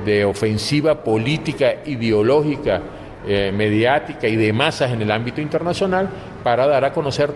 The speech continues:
toda esta agresión en contra de nuestro país. La agresión del imperialismo es una agresión real, es una agresión que se desarrolla desde los distintos ámbitos, es una desarro-, es una acción que se desarrolla, eh,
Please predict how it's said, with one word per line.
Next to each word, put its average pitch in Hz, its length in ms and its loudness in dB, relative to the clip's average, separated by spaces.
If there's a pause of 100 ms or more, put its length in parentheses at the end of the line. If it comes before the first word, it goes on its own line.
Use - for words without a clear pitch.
toda 127 240 4
esta 185 200 -2
agresión 170 420 0
en 127 100 0
contra 160 340 0
de 113 40 0
nuestro 95 240 -2
país. 87 240 -2
La 117 80 2
agresión 131 420 0
del 220 140 2
imperialismo 185 540 2
es - 20 0
una 165 100 0
agresión 170 400 0
real, 98 520 0 (340)
es 117 100 -2
una 160 140 2
agresión 165 380 0
que 175 100 0
se 160 140 0
desarrolla 135 720 2 (280)
desde 123 200 2
los 113 120 4
distintos 131 520 0 (120)
ámbitos, 120 400 0
es 139 60 -2
una 175 140 0
desarro-, 143 440 0
es 127 140 2
una 175 200 0
acción 185 380 -2 (320)
que 151 140 2
se 143 160 0
desarrolla, 123 840 2 (840)
eh, 107 440 2